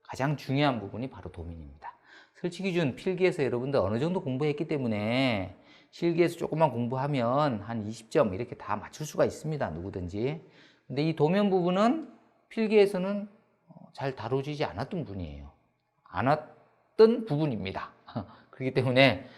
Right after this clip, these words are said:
이 도면 문제를 잘 이해를 해야 되는데 이 도면은 생각보다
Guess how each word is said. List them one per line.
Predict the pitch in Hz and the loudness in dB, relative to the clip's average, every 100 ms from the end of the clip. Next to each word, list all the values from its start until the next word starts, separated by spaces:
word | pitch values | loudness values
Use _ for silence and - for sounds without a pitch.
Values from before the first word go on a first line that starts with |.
| - - _ | -20 -20 _
이 | 107 | -2
도면 | 117 143 165 | 4 6 6
문제를 | 147 123 113 107 | 4 4 4 2
잘 | 98 95 95 92 - | 0 2 2 0 0
이해를 | 120 110 101 | 0 2 0
해야 | 123 127 | 0 0
되는데 | 107 92 123 123 87 110 | 0 0 4 4 2 -6
이 | 135 | -4
도면은 | 151 190 185 | -2 0 0
생각보다 | 185 202 202 151 127 165 120 - | 0 -2 4 6 8 8 4 -2